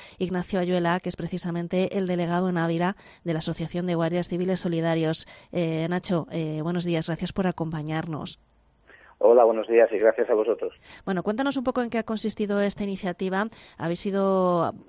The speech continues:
Speaker 1: partía de vuestra asociación, pero también habéis sido de la mano, si no me equivoco, de Protección Civil de Arévalo y de la Asociación Cultural, eh, La Queda, y habéis, eh, mm, recogido una gran cantidad, ¿no?, de ayuda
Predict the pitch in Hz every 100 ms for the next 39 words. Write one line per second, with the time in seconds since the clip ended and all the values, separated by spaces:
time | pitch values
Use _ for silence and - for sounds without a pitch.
0 | 170 175 170 190 185 180 160 180 180 175
1 | 185 190 - 165 - 196 214 208 180 175
2 | 175 180 - 190 180 175 170 180 185 196
3 | 190 175 175 175 170 165 190 175 165 170
4 | - 160 - 170 190 190 175 170 165 175
5 | 202 - - - - 185 175 175 156 -
6 | 160 160 185 185 - 202 185 170 180 175
7 | - 160 156 156 151 156 151 160 170 262
8 | 262 190 214 226 190 175 - 190 180 170
9 | 160 - 165 220 277 269 220 214 226 247
10 | 208 196 180 180 247 269 311 185 180 190
11 | 190